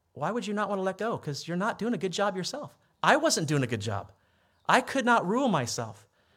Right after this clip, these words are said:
But I have to trust, don't I? It's relinquishing control. "Lord, I've made a mess of my life. I just can't do it anymore. And I give it to you. I want you to come in, and I don't just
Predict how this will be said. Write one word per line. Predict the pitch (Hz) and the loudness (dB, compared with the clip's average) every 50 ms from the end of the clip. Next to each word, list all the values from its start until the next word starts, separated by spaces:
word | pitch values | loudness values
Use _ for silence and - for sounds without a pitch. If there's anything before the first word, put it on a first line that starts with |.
| _ _ _ _ _ _ _ _ _ _ _ _ _ _ _ _ _ _ | _ _ _ _ _ _ _ _ _ _ _ _ _ _ _ _ _ _
But | 160 156 156 | 4 4 4
I | 151 143 | 4 0
have | 156 175 170 | -2 -4 -4
to | 165 | -6
trust, | 143 - - 180 120 - - - | -8 -8 -6 -6 -8 -8 -10 -10
don't | 143 131 | -10 -10
I? | 120 110 104 101 - _ _ _ _ _ | -10 -12 -12 -14 -18 _ _ _ _ _
It's | 135 127 - 143 | -12 -10 -8 -8
relinquishing | 135 127 131 143 156 160 - 175 170 - - 170 156 | -6 -6 -6 -6 -6 -6 -6 -6 -8 -6 -8 -8 -10
control. | 147 - - 139 - | -10 -10 -12 -12 -10
"Lord, | 123 131 139 147 156 - - | -6 -6 -4 -4 -6 -6 -6
I've | 127 123 117 | -6 -6 -4
made | 123 123 120 123 135 139 | -4 -4 -4 -4 -4 -4
a | 139 | -6
mess | 135 131 127 120 - - | -4 -6 -6 -6 -6 -6
of | 135 | -6
my | 127 127 127 131 | -6 -6 -6 -6
life. | 127 123 117 104 - - - | -6 -6 -8 -8 -10 -12 -10
I | 120 113 | -10 -10
just | 104 104 104 120 117 117 120 - - - - | -8 -10 -6 -4 -4 -4 -4 -4 -8 -12 -18
can't | - - 127 123 120 120 120 - - _ _ _ _ - | -16 -14 -12 -10 -10 -12 -14 -16 -20 _ _ _ _ -12
do | 117 123 104 | -8 -6 -6
it | 98 104 101 - - _ _ _ _ _ _ | -6 -8 -10 -14 -20 _ _ _ _ _ _
anymore. | - 117 113 120 127 117 101 104 - _ _ _ _ _ _ _ _ _ _ _ _ | -14 -12 -10 -8 -8 -10 -10 -12 -16 _ _ _ _ _ _ _ _ _ _ _ _
And | 131 117 | -4 -4
I | 110 | -4
give | 104 104 104 127 127 147 | -4 -4 -4 -4 -4 -4
it | 147 - | -6 -6
to | - 160 | -8 -6
you. | 151 135 117 107 104 104 - - _ _ _ _ | -6 -4 -6 -6 -8 -10 -14 -20 _ _ _ _
I | - 127 | -4 -2
want | 127 135 - 143 | -2 -2 -2 -4
you | |
to | 147 151 | -6 -8
come | - - 175 156 | -8 -6 -6 -4
in, | 135 123 120 120 120 120 - _ _ _ _ _ _ _ | -4 -4 -4 -6 -8 -10 -12 _ _ _ _ _ _ _
and | 127 123 | -4 -4
I | 123 135 139 | -2 -2 -4
don't | 147 156 - | -4 -6 -8
just | - 151 - - | -8 -8 -8 -10